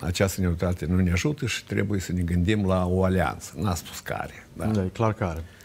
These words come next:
Speaker 1: Dar e clar care. Adică este vorba de nato. Deci toată lumea înțelege, eu cred că și oamenii simpli înțeleg acum care e diferența dintre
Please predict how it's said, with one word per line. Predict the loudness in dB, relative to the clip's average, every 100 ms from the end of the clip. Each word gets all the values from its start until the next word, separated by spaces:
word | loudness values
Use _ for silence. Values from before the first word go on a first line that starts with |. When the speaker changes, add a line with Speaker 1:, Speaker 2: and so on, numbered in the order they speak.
| -20 -8
Speaker 1:
Dar | 2 4
e |
clar | 6 6 6
care. | 4 0 -2
Adică | -6 -2 0
este | 0 2
vorba | 2 4 4
de | 2
nato. | 2 0 -6 -16 -20 -12
Deci | -8 -4
toată | -2 2 4
lumea | 4 4
înțelege, | 4 2 2 2 0
eu | 0 -2
cred | -4 -6 -6
că |
și | 0
oamenii | 4 4 4
simpli | 2 0 2 0
înțeleg | 4 6 6
acum | 4 2 0 0 2
care | 4
e | 4
diferența | 2 2 0 0 -2
dintre | -2 -2 0 0 0